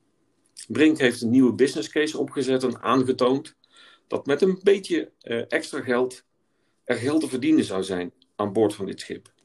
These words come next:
We zijn ook begonnen de projectorganisatie nieuw leven in te blazen.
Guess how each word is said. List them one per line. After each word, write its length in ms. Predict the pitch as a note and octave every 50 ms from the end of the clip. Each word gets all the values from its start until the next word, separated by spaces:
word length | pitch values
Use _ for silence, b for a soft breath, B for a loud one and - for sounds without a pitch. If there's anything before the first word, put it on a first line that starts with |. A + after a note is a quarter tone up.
| _ _ _ _ _ _ _ _ _ _ _ _ _ _ _ _ _
We 60 | -
zijn 160 | G2+ A#2 A#2+
ook 120 | C#3+ D#3 C#3+
begonnen 360 | C3 B2+ - C3+ C3+ C3 B2+
de 120 | A2+ G#2
projectorganisatie 1000 | A2 - F#2+ G2+ B2 C3 - D3 - D3+ D#3 C3 A#2+ C#3+ D3+ C#3+ C#3+ C#3 - C#3
nieuw 180 | C#3 D3 C#3+ C3+
leven 380 | C3 C3+ C#3 C#3+ C#3 C3 C#3 C3
in 100 | C3 B2+
te 100 | C3 B2+
blazen. 500 | B2+ B2 B2 A#2 A#2 A2 - - -